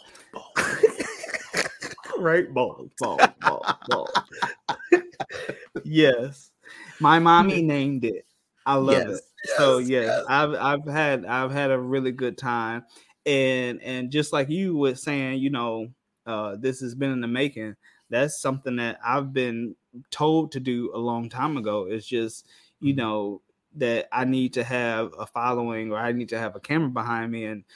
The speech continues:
Speaker 2: literally my first video, the description says that because I've had many friends that's like, "You need a camera behind you because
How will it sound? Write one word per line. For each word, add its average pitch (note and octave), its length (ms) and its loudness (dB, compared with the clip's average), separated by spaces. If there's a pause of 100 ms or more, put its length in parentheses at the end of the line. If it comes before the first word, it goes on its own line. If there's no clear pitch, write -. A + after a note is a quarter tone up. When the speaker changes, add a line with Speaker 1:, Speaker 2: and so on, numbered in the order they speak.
(140)
Speaker 2:
literally C#3 320 2
my B2 180 4
first C3+ 340 4
video, C3 400 4
the A#2 120 0
description A#2 560 0
says D#3 360 4
that G#2+ 200 -2 (300)
because C3 320 0
I've C#3 180 2
had B2 240 0
many C#3 280 2
friends C#3 340 -2
that's A2 180 -10
like, A#2+ 180 -2
"You E3+ 80 2
need F3+ 180 2
a G2+ 40 -10
camera B2 320 -4
behind A2 420 -6
you G2+ 140 -12
because A2+ 540 -2